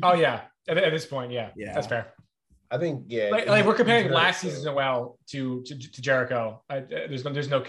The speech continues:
Speaker 1: no comparison.
Speaker 3: Last season Noel was way better, and that's what his
Speaker 1: Hmm.
Speaker 3: peak is. I just don't know if he'll actually get to it. But
Speaker 1: Right.
Speaker 3: Sims, like, I don't know if he'll reach his peak next year either, but this dude does not score. I mean, I'm not, I get that we don't have a point guard, and he can't really, hasn't really have an offensive game anyway,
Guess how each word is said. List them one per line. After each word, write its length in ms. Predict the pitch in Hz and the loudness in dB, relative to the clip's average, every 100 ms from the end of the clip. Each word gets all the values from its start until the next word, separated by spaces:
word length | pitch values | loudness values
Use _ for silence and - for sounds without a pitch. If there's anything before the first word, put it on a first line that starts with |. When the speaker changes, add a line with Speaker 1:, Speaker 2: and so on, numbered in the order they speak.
| - | -8
Speaker 1:
no 140 | 143 131 | -6 -6
comparison. 420 | 123 127 117 104 _ _ _ _ _ - | -4 -4 -4 -8 _ _ _ _ _ -6
Speaker 3:
Last 220 | 123 147 | -2 -2
season 180 | 170 156 | -2 2
Noel 320 | 135 131 123 | 4 4 2
was 80 | 104 | 0
way 180 | 107 101 | -4 -4
better, 280 | 98 98 | -4 -8
and 120 | 92 98 | -8 -6
that's 160 | 117 | -6
what 140 | 139 127 | -4 -6
his 120 | 107 | -6
Speaker 1:
Hmm. 120 | 143 | -10
Speaker 3:
peak 220 | 131 117 | -8 -8
is. 200 | 95 85 | -12 -12
I 60 | 95 | -12
just 160 | 117 | -10
don't 100 | 123 | -6
know 80 | 110 | -6
if 80 | 101 | -6
he'll 140 | 117 | -6
actually 320 | 101 - - 92 | -6 -8 -14 -14
get 180 | 101 101 | -10 -10
to 140 | - 82 | -12 -14
it. 120 | 80 - _ _ _ | -14 -18 _ _ _
But 160 | 107 104 | -4 0
Speaker 1:
Right. 220 | 131 110 - _ _ _ - | 0 -2 -10 _ _ _ -4
Speaker 3:
Sims, 240 | 190 151 | -2 0
like, 120 | 127 | -2
I 60 | 113 | 0
don't 80 | 170 | 0
know 80 | 147 | 0
if 60 | |
he'll 120 | 147 | 0
reach 180 | 139 135 | -2 -4
his 140 | 131 120 | -6 -10
peak 240 | 135 110 | -8 -6
next 260 | 107 120 - | -6 -8 -10
year 140 | 98 | -10
either, 320 | 107 117 90 92 | -10 -10 -12 -14
but 120 | 92 | -14
this 120 | 120 | -12
dude 180 | 139 151 | -10 -8
does 160 | 117 101 | -8 -8
not 260 | 101 92 - | -10 -10 -14
score. 340 | - 87 80 | -18 -14 -12
I 60 | 90 | -10
mean, 180 | 113 101 | -6 -2
I'm 120 | 131 | 0
not, 140 | 143 - _ _ _ _ - - | 0 -2 _ _ _ _ -20 -4
I 100 | 123 | 0
get 240 | 139 151 143 | 4 4 6
that 220 | 131 117 | 2 2
we 120 | 127 | -2
don't 100 | 127 | 0
have 100 | 123 | 0
a 60 | 104 | -4
point 260 | 113 120 | -2 -2
guard, 320 | 127 127 135 135 - | 2 2 0 -6 -8
and 200 | 104 101 | -8 -6
he 100 | 120 | -6
can't 240 | 139 120 | -2 -2
really, 200 | 120 110 - _ _ 117 | -2 -4 -10 _ _ -6
hasn't 240 | 120 131 | -4 -2
really 140 | 123 113 | -2 0
have 200 | 113 110 | 0 0
an 80 | |
offensive 480 | 98 101 113 104 95 | -2 -4 -8 -8 -12
game 240 | 98 101 92 | -10 -10 -10
anyway, 460 | 98 107 120 139 | -8 -4 -4 -6